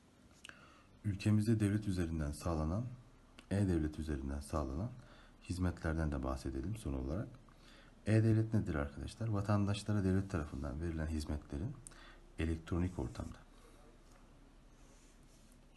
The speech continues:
sunulması demektir. E-Devlet sayesinde devlet hizmetlerinin vatandaşa kolay,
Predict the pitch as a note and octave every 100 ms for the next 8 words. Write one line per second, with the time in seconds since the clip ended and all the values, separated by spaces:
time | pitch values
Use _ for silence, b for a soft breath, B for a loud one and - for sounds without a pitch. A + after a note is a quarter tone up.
0 | - - C#2+ C#2 C2+ - - - - -
1 | A2+ - - - - - - B B B
2 | B B - - A2 A2+ A2+ B2 - -
3 | - - E2+ D#2 D#2 D#2+ G#2 D#3+ - -
4 | B B B B - F#2+ G#2 G2+ F#2+ F#2
5 | F#2+ G2 G#2 F2+ F#2+ F#2 F2+ - A2+ -
6 | - - - E2+ D2+ -